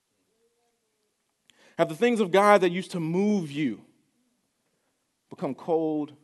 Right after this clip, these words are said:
bland, dry to you? I'm talking about the realities of who God is that used to get you excited, that you, you love to talk about it, you love to think about it, but now it's more,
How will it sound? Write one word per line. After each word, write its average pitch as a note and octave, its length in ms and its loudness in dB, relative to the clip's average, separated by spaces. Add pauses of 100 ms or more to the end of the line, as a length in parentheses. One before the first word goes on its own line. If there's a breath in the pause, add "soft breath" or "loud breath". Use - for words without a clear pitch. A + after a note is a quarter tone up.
(520)
bland, C3 680 -8 (580)
dry B2 500 -6 (580)
to C#3 120 -14
you? C3+ 260 -8 (1800)
I'm A3+ 80 -2
talking B3 160 2
about A3+ 100 4
the G3 80 4
realities A3+ 640 8
of F#3 100 0
who B3 180 2
God A3 260 10
is A#3+ 160 8
that G#3 80 6
used B3 160 4
to A3+ 60 -2
get A3 160 0
you G#3+ 120 2
excited, B3+ 440 6
that A#3 120 4
you, C4+ 220 0
you D4 160 2
love B3 180 6
to G#3+ 60 2
talk C#4 320 6
about B3+ 260 8
it, A#3+ 60 -2
you C4+ 80 0
love A#3+ 160 6
to G3+ 80 -2
think D4 260 0
about G#3 300 6
it, G3+ 100 2 (220 loud breath)
but A3 120 6
now B3+ 300 8
it's A3+ 140 6
more, G#3 340 2